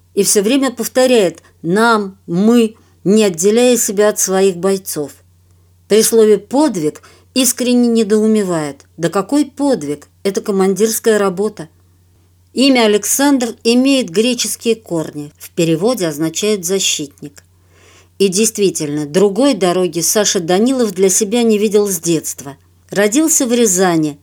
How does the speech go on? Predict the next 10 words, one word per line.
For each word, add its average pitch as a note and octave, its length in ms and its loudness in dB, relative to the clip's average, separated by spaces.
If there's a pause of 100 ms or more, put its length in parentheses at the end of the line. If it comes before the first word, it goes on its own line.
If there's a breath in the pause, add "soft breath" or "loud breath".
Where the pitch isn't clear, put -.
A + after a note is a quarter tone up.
(160)
десантной G3 640 -2
столице, F3+ 720 -4 (440 soft breath)
сам A#3+ 340 2
из D#3 120 0
семьи F#3 360 2
военных. D#3 680 -2 (420)
Отец — A3 500 -2
ветеран G#3+ 460 2
воздушно-десантных F3 1200 -2
войск. D#3+ 460 -6